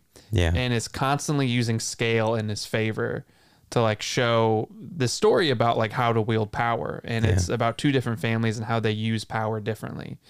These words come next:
Speaker 1: Mm-hmm.
Speaker 2: And about, you know, contr-, like, literally controlling a planet and bending a planet into your will. So these,
Speaker 1: Yeah.
Speaker 2: all these ecological ideas, there's these political ideas, and, um, they put those big ideas in this big frame.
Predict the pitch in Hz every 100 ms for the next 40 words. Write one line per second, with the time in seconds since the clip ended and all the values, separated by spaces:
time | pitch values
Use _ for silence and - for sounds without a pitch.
0 | 104 95 85 87 107 107 107 104 - 110
1 | 104 101 139 117 - 131 120 117 156 220
2 | 220 180 - 139 135 127 117 - 123 113
3 | 113 113 110 120 123 123 117 - 110 110
4 | 110 - 107 107 117 110 - 110 110 104
5 | 101 90 - - - 123 113 - 120 98
6 | 123 175 - 147 135 123 120 113 107 110
7 | 104 110 104 - - 120 147 - 127 113
8 | 107 110 107 107 104 - - - 113 110
9 | 107 104 - _ - - - - - _
10 | _ - - 110 107 104 104 120 110 147
11 | 127 110 120 120 113 117 113 110 110 107
12 | 117 110 - 123 127 113